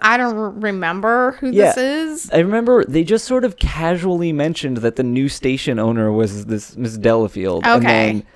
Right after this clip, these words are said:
Speaker 2: oh, no, it's Poppy's mom.
Speaker 1: Oh.
Speaker 2: Yeah.
Speaker 1: Where did Poppy go?
Speaker 2: Poppy just sort of disappeared.
Speaker 1: Well.
Speaker 2: She just, she had the thing with, with Niles, and then it's like, well, if she isn't going to date Niles,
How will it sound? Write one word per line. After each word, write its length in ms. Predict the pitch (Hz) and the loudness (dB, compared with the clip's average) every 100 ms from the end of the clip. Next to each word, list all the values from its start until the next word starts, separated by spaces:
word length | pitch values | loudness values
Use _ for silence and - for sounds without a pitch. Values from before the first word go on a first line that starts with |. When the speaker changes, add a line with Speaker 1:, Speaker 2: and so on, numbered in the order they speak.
| _ - | _ 2
Speaker 2:
oh, 120 | 226 | 4
no, 200 | 214 233 | 4 2
it's 160 | 180 - | 0 -2
Poppy's 440 | - 262 240 135 | -6 -2 2 2
mom. 460 | 104 95 - - 110 _ _ _ _ _ _ - | 2 0 -2 -8 -14 _ _ _ _ _ _ -8
Speaker 1:
Oh. 1120 | 294 311 311 302 302 302 294 285 277 269 254 240 | 0 4 6 6 6 4 4 2 2 2 4 4
Speaker 2:
Yeah. 580 | 226 165 143 123 117 101 | 4 4 4 4 4 2
Speaker 1:
Where 160 | 226 | 0
did 180 | 285 330 | -2 -4
Poppy 560 | - - 277 294 254 226 | -8 -2 0 0 -4 -8
go? 520 | 202 - - - 220 - | -8 -10 -10 -12 -14 -16
Speaker 2:
Poppy 260 | - 330 415 | -8 0 2
just 180 | 370 - | 2 0
sort 160 | 190 | -2
of 100 | 175 | -2
disappeared. 720 | 131 151 143 - 117 - - 104 _ _ _ | -2 -6 -6 -4 -4 -4 -10 -12 _ _ _
Speaker 1:
Well. 240 | 233 254 - _ _ _ _ _ | -8 -8 -8 _ _ _ _ _
Speaker 2:
She 280 | - 156 147 | -4 -2 -2
just, 440 | - 127 160 - _ _ - _ _ 135 - | -2 -2 -2 -4 _ _ -20 _ _ -16 -8
she 500 | - 180 175 160 123 - | -4 -2 -2 -4 -4 -4
had 240 | 139 180 | 0 2
the 100 | 208 | 2
thing 280 | 202 196 190 | 2 -2 0
with, 240 | 185 147 | -2 -2
with 240 | 160 151 143 | -2 -2 0
Niles, 640 | 131 113 107 104 107 110 - _ _ _ | 2 4 4 2 0 -4 -16 _ _ _
and 180 | - 139 | -2 2
then 300 | 135 127 123 | 2 2 0
it's 160 | - 127 | -2 0
like, 260 | 139 117 - | 2 2 2
well, 380 | 160 156 151 131 _ | 6 6 6 0 _
if 160 | - 139 | -4 -2
she 140 | 170 | 2
isn't 220 | 190 185 | 2 2
going 260 | 139 147 139 | 2 2 2
to 60 | 117 | 0
date 240 | 127 120 | 2 2
Niles, 500 | 127 139 120 110 104 | 2 2 2 0 -2